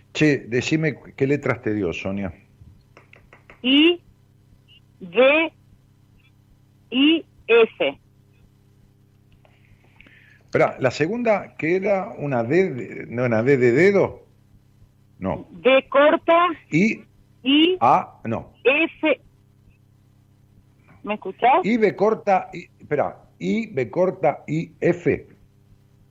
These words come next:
Speaker 2: Así es.
Speaker 1: Ignacio, Verónica, Ignacio, Francisco.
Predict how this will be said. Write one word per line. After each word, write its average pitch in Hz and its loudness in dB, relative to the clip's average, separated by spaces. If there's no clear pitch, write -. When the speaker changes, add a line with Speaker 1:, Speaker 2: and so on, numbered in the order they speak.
Speaker 2:
Así 202 -2
es. 202 0
Speaker 1:
Ignacio, 156 0
Verónica, 147 0
Ignacio, 135 -4
Francisco. 113 -6